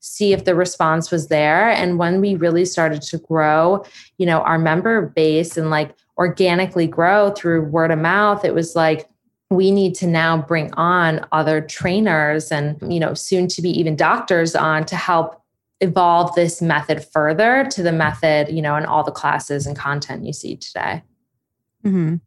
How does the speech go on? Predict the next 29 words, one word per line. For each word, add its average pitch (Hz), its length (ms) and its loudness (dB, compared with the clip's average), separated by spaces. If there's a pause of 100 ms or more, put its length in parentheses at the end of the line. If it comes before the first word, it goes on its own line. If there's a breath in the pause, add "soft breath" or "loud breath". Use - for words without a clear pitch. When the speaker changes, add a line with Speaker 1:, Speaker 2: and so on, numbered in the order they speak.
(400 loud breath)
Speaker 2:
It's - 140 -8
interesting 185 560 -2
because 165 200 -2
I 180 100 2
feel 202 160 0
like 185 240 0
every 233 580 2 (320)
successful - 720 -2
founder 160 400 2
that 175 140 0
I've 170 100 0
had 165 160 -6
on 165 80 0
the 165 80 -2
podcast 208 680 -4
has 180 220 -4
created 185 400 0
something 208 320 -2
out 170 200 2
of 165 280 -2 (140)
necessity 165 800 0 (300 loud breath)
for 185 100 -2
themselves, 151 560 0
like, 165 120 -2
something 180 320 -2
that 165 200 0
they 175 240 2
couldn't 170 420 -2
find. 160 500 0